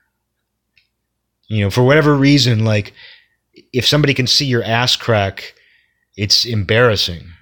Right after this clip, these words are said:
And you, I mean, you notice it, which is kinda funny, like, how many ass cracks we've all seen in our <laughs> life. Kinda funny, like, we, we've seen so many goddamn ass cracks, but it's, like, something you're not supposed to see.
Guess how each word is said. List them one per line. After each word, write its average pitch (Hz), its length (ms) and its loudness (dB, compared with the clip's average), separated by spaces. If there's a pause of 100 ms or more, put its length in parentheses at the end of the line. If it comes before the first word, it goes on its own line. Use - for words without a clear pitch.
(160)
And 110 100 0
you, 120 240 -2
I 127 40 0
mean, 123 100 2
you 131 100 2
notice 135 460 2
it, - 160 -14 (320)
which 143 100 0
is 151 80 0
kinda 226 240 2
funny, 156 360 0
like, 113 140 0
how 127 160 -2
many 127 200 0
ass 110 320 -2
cracks 117 320 -2
we've 110 160 -2
all 104 100 2
seen 110 400 -2
in 120 100 0
our 117 120 -2
<laughs> - 40 -6
life. 139 420 -6 (1080)
Kinda 175 160 2
funny, 151 240 2
like, 120 140 2
we, 123 120 4
we've 135 180 0
seen 170 200 2
so 160 320 2
many 139 180 0
goddamn 113 480 0
ass 113 300 0
cracks, 104 540 -2
but 113 200 0
it's, 113 140 2
like, 120 100 2
something 131 340 0
you're 117 120 0
not 117 200 0
supposed - 340 0
to 101 60 -4
see. 110 540 0